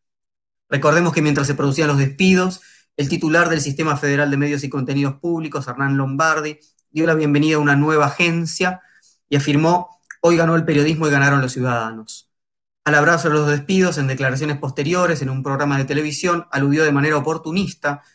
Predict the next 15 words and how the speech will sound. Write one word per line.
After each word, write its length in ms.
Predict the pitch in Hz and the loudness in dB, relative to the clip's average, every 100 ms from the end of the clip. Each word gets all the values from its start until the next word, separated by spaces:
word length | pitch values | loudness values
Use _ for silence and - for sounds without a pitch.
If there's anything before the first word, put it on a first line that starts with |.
| _ _ | _ _
a 80 | 135 | -2
la 80 | 135 | -2
Noche 220 | 143 151 | 0 2
de 40 | |
la 120 | 147 | 0
Filosofía, 640 | 143 139 143 139 165 160 160 - - | 0 -2 -2 -2 0 0 -2 -10 -12
afirmando 500 | 135 143 156 165 151 | -2 2 2 2 2
que 80 | |
había 240 | 147 156 143 | 2 2 2
que 120 | 151 | -2
poner 440 | - 147 156 175 - | 0 2 2 0 -4
razón 640 | 139 139 - 151 151 147 | -4 -4 -2 -2 -2 -4
a 80 | 135 | -4
la 140 | 127 | -2
pasión. 600 | 123 123 - 113 107 113 | -2 -6 -6 -6 -8 -14